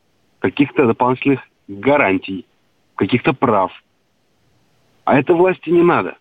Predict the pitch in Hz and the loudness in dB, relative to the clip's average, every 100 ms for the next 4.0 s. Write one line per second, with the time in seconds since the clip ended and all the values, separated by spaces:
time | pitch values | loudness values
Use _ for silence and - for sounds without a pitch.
0 | _ _ _ _ _ _ _ _ _ _ | _ _ _ _ _ _ _ _ _ _
1 | _ _ _ _ _ _ _ _ _ - | _ _ _ _ _ _ _ _ _ -6
2 | - 110 127 147 131 123 113 113 104 107 | 0 2 4 2 0 -2 -6 -4 -2 -2
3 | - - 104 - 104 117 - 95 98 98 | 0 0 0 0 -2 -2 -2 0 2 0